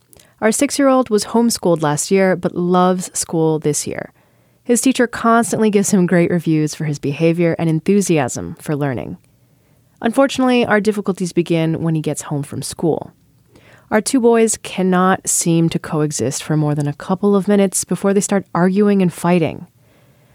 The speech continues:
I cannot step away for a few minutes without having to come back to intervene. It's so difficult some days. My wife and I take one each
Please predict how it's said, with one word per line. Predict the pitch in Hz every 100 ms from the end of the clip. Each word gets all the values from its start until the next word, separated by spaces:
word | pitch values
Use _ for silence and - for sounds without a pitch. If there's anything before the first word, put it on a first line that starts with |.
| _ -
I | 214
cannot | - 208 202
step | - 196 185
away | 185 180
for | - 165
a |
few | - 208
minutes | 196 190 185 -
without | 180 -
having | - 190 202
to | 196
come | 180 180
back | 156 147
to | 170
intervene. | 151 151 147 151 131 127 - _ _ _ - _ _
It's | 208 -
so | - - 202 202
difficult | 185 185 190 185 -
some | 175 180
days. | 180 175 175 -
My | 180 170
wife | 160 160 160
and | 170
I | 156 160 156 -
take | - 156
one | 160 165 180
each | 170 160 - -